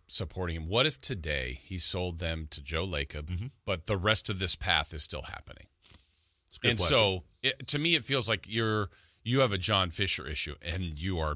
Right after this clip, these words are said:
Speaker 1: not <laughs> alone in that. So, it, can those two be separate? Now, they don't have to be separated 'cause he's still the, the guy
Speaker 2: Right.
Speaker 1: in charge, and if they come through here and they eventually go to Vegas, a couple other things, too. I have multiple friends that when the Raiders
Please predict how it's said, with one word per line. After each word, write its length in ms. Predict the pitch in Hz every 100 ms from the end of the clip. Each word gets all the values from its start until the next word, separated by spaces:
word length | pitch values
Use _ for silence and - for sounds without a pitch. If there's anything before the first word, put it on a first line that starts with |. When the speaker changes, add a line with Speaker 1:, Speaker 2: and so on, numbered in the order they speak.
| 71
Speaker 1:
not 380 | 85 98 117 156
<laughs> 0 |
alone 320 | 120 110 107
in 80 | 82
that. 200 | 65 - _ _ _ _ _ _ _ _ _
So, 500 | - 151 131 123 120 -
it, 160 | - - _ _ _ _ _ _ _ -
can 200 | - 127
those 180 | 120 120
two 160 | 127
be 120 | 104 107
separate? 340 | - 113 95
Now, 280 | 104 101 98 -
they 220 | 117 113
don't 120 | 101
have 140 | 110 127
to 60 |
be 60 | 95
separated 360 | - 85 104 98
'cause 140 | 82
he's 100 | 85
still 180 | - 85
the, 200 | 78 78 -
the 80 | 87
guy 60 | 78
Speaker 2:
Right. 160 | 78
Speaker 1:
in 80 | 76
charge, 380 | - 87 98 87
and 160 | 82 -
if 160 | 82 -
they 100 | 76
come 180 | 85
through 200 | 80 82
here 220 | 80 85 104
and 80 | 80
they 80 |
eventually 560 | 76 85 85 78 90 82
go 120 | 80
to 60 | 78
Vegas, 440 | 90 92 107 - - - - _
a 100 | -
couple 240 | 127 113
other 180 | 117 107
things, 360 | 95 85 73 -
too. 340 | 123 101 85 - - _ _ 101
I 100 | 107
have 200 | 107 104
multiple 340 | 110 120 131
friends 420 | - 113 110 104
that 180 | 101 85
when 140 | 92
the 60 | 90
Raiders 580 | 85 92 101 90 -